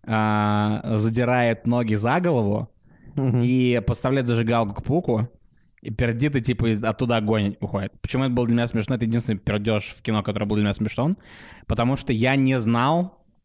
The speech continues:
Speaker 1: что так возможно. Я не знал, что это газ метана, что он горит и так далее. Поэтому это было удивление от пердежа. То есть это был неожиданный панчлайн, был мисдирект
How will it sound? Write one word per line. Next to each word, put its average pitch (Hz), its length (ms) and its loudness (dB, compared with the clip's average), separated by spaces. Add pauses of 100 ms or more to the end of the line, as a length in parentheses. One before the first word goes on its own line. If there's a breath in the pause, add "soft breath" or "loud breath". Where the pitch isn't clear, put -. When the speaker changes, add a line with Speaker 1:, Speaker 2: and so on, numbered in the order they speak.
(120)
Speaker 1:
что - 180 -4
так 120 180 -2
возможно. 110 520 0
Я 110 60 2
не 113 80 2
знал, 117 160 0
что - 160 -2
это 104 220 0
газ 117 260 -2
метана, 127 440 0
что - 160 -4
он 104 100 0
горит 107 280 2
и 123 40 -2
так 104 200 -2
далее. 101 300 -2 (260 loud breath)
Поэтому 131 380 0
это 131 240 -2
было 131 420 0
удивление 127 960 2 (680)
от - 240 -2
пердежа. 107 580 0 (540)
То - 60 -4
есть 131 100 0
это 131 140 -2
был 127 320 2
неожиданный 131 460 2
панчлайн, 120 680 0
был 113 200 0 (220 loud breath)
мисдирект 123 840 0